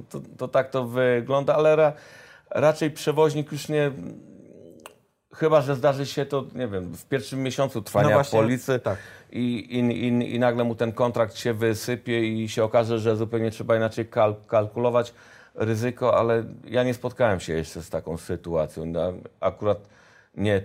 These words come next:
Speaker 1: nie trafiłem. Być, być może już to gdzieś tam w w Polsce się, się działo, bo nie zapominajmy, ile tych, tych firm na rynku jest, tak?
Speaker 2: Tak.
Speaker 1: I takich agencji jak, jak my i, i pośredników samodzielnie działających, brokerów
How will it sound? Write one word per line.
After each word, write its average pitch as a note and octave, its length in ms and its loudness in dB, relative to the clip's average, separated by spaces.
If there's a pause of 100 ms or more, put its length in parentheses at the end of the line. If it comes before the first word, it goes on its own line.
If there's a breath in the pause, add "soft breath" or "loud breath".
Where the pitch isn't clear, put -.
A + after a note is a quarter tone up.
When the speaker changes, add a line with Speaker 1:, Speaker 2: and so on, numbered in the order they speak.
Speaker 1:
nie G#2 220 0
trafiłem. B2+ 400 -2
Być, C#3+ 320 -2
być C#3+ 340 -2
może D#3 320 2
już D3+ 260 -4
to D3+ 260 2
gdzieś D3 240 -6
tam D3+ 160 -2
w - 80 -18 (400 loud breath)
w - 40 -20
Polsce D3 340 0
się, D3+ 260 0 (140)
się D3 200 -4
działo, C#3+ 300 4
bo G#2 380 0
nie A2 180 0
zapominajmy, A#2+ 1040 -2 (480 soft breath)
ile A#2+ 180 2
tych, A#2+ 280 -8
tych - 240 -6
firm B2 300 -2
na A#2+ 280 6
rynku B2 360 -2
jest, E2+ 320 -2
tak? G2 180 0
Speaker 2:
Tak. F#2 100 -6 (440 soft breath)
Speaker 1:
I F2 60 -12
takich A2 300 -2
agencji A2+ 480 0
jak, G#2+ 220 6 (200)
jak A2 340 2
my C3 220 2 (240)
i, A#2 100 -4
i A2+ 60 -2
pośredników A#2 640 -4 (580 loud breath)
samodzielnie A#2+ 680 0
działających, B2 640 2
brokerów A2 880 2